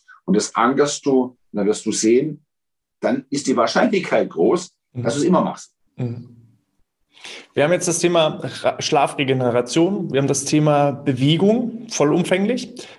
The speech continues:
Speaker 2: Was fehlt noch?
Speaker 1: Achtsamkeit.
Speaker 2: Okay.
Speaker 1: Achtsamkeit, das heißt, ähm, wenn wir den heutigen modernen Menschen angucken,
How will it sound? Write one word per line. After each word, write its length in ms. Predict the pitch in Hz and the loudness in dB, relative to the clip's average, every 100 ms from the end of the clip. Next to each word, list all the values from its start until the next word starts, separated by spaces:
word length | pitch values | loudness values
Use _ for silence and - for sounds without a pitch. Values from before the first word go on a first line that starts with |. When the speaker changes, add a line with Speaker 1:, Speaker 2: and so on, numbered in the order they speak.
| - | -4
Speaker 2:
Was 180 | 147 | -2
fehlt 180 | - 185 | 0 2
noch? 320 | 208 220 - - - - _ _ _ - - - _ _ _ | 2 0 -4 -16 -20 -20 _ _ _ -14 -14 -14 _ _ _
Speaker 1:
Achtsamkeit. 800 | - 131 - 165 175 196 - - _ _ _ _ - | -2 -2 0 -4 0 0 0 -4 _ _ _ _ -6
Speaker 2:
Okay. 340 | 143 147 165 - | -2 -2 -4 -4
Speaker 1:
Achtsamkeit, 800 | 127 - - 160 180 175 180 147 | -4 -4 -2 -2 0 0 0 0
das 160 | - | -2
heißt, 440 | 123 123 - - - | 0 2 0 -4 -2
ähm, 720 | 135 139 139 143 139 139 - 104 | 2 2 0 -2 -4 -4 -4 -4
wenn 180 | 120 | -2
wir 120 | 143 147 | 0 0
den 340 | 127 127 123 - - | 2 2 0 -2 -6
heutigen 720 | - - 120 110 - 180 151 | -4 -2 0 0 0 -2 0
modernen 480 | 127 120 123 160 143 | 0 0 0 0 0
Menschen 340 | 131 151 110 | 0 -2 -2
angucken, 640 | 120 131 156 147 160 156 | -2 -2 -2 0 0 0